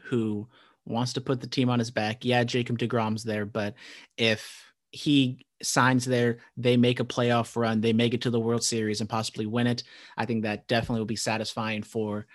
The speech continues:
uh, Trevor Bauer. Big market in New, I mean, it seems like no matter where he signs, he's gonna be in a big market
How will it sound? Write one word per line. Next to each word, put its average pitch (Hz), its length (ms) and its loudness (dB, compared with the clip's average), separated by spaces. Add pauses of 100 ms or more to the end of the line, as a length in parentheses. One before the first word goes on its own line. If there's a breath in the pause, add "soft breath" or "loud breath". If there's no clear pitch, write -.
(320 soft breath)
uh, 104 140 -6
Trevor 110 280 -2
Bauer. 110 500 0 (300)
Big 143 220 6
market 131 320 4
in 120 240 2
New, 131 180 -2
I 123 80 0
mean, 123 240 2 (300 soft breath)
it 127 160 -8
seems 127 240 4
like 117 280 0
no 123 200 0
matter 117 180 4
where 117 160 2
he 117 120 -2
signs, 117 320 -2
he's 113 100 -6
gonna 117 180 0
be 117 120 -2
in 113 80 0
a 110 60 -2
big 113 440 -2
market 113 440 -2